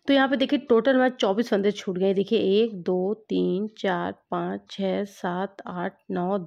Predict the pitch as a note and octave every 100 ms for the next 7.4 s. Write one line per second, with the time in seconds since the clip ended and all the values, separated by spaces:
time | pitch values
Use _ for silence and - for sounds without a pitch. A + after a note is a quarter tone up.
0 | - G3+ G3+ F#3 F3+ E3 F#3 - F#3 F3
1 | F#3+ F#3 G#3 F#3+ F3 F#3+ C4 C4+ A#3 G#3
2 | A3 G#3+ F#3+ F3+ G#3+ G3 G3 G3+ G3+ G3+
3 | F#3+ G3 B3+ B3+ - - - A#3 B3 C#4
4 | C#4 G#3 A3+ A3+ G3+ F#3 F#3 G#3 G3+ G3
5 | G3+ G3 F#3 G#3 A#3 A#3 F3+ G3 F#3+ G#3+
6 | D4 D4 F#3+ F3+ G#3 A#3 A#3+ G3 F3 F3+
7 | D#3+ F3 E3+ E3+